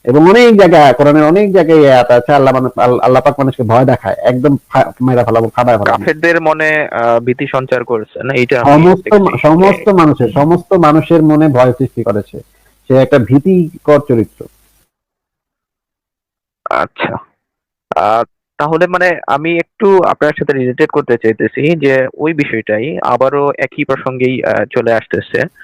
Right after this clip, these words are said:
Speaker 1: ভাই,
Speaker 2: যে
Speaker 1: এখন আমি
Speaker 2: তাহলে
Speaker 1: তাহলে আপনাকে একটা, আপনি, আমি তাহলে আপনাকে এখন একটা কথা বলি ভাই, আপনি তো অনেকক্ষণ
Speaker 2: হুম।
Speaker 1: বললেন।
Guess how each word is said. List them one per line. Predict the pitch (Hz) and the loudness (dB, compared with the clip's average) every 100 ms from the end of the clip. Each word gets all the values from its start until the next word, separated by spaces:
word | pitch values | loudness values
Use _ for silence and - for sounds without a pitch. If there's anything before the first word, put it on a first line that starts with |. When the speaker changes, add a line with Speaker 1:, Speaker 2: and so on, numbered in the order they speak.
| - _ _ 147 | -20 _ _ 2
Speaker 1:
ভাই, | 175 | 4
Speaker 2:
যে | |
Speaker 1:
এখন | - 151 202 | 4 2 4
আমি | |
Speaker 2:
তাহলে | 208 175 202 | 2 2 2
Speaker 1:
তাহলে | 208 208 | 4 4
আপনাকে | 196 196 190 | 2 0 -4
একটা, | 185 190 | 0 0
আপনি, | 143 - 156 | 0 -2 -2
আমি | 156 175 175 | 0 2 2
তাহলে | 170 170 | 2 2
আপনাকে | 165 156 | 0 0
এখন | 151 143 | 0 0
একটা | 139 - | -4 -2
কথা | 113 113 | -2 -2
বলি | 104 104 | -4 -4
ভাই, | 104 98 - | -4 -6 -6
আপনি | - 131 | -6 -4
তো | 127 | -2
অনেকক্ষণ | 127 120 123 | -2 -2 -4
Speaker 2:
হুম। | 113 | -2
Speaker 1:
বললেন। | 104 101 | -2 -2